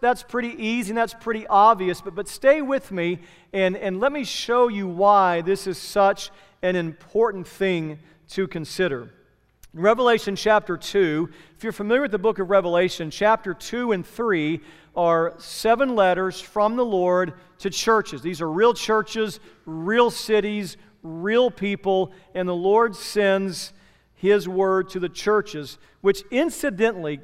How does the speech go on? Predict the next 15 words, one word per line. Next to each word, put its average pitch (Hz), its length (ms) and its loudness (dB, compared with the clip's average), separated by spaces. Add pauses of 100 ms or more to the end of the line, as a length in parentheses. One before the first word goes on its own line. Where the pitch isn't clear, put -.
can 202 120 -6
I 202 100 0
just 202 260 -10
remind 196 460 -4
you 180 100 -4
of 143 120 -10
this? 143 440 -6 (460)
When 190 220 -4
the 185 100 -2
Lord 254 680 -2
wanted 214 420 -2
to 196 120 -6
get 196 600 -2
His 202 240 -2
word 180 560 -2